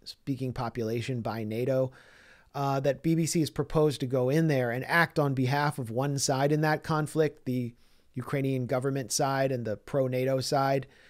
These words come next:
uh, and escalate information warfare. It's one of the most irresponsible acts that I think any news organization or broadcasting entity could participate in.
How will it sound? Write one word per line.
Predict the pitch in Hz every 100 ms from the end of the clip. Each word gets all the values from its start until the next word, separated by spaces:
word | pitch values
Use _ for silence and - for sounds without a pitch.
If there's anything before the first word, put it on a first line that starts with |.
| - - -
uh, | 135 135 139
and | 117 151
escalate | - 165 - 185 151 123 117
information | - 143 143 143 143 123 135
warfare. | 127 131 156 - 107 95 92 - _ _ _
It's | 160 135 -
one | 165
of | 185 143
the |
most | 147 151 -
irresponsible | 143 160 143 - 147 151 143 131
acts | 127 147 143 -
that | 135
I | 120
think | 120 139 123 -
any | 139 156 147
news | 135 147
organization | 143 139 139 143 131 139 135 160
or | 139
broadcasting | 117 123 131 143 135 131 -
entity | 117 143 151 143 143 - - - - -
could | 160 143
participate | - 143 180 196 226 160 127
in. | 123 120 127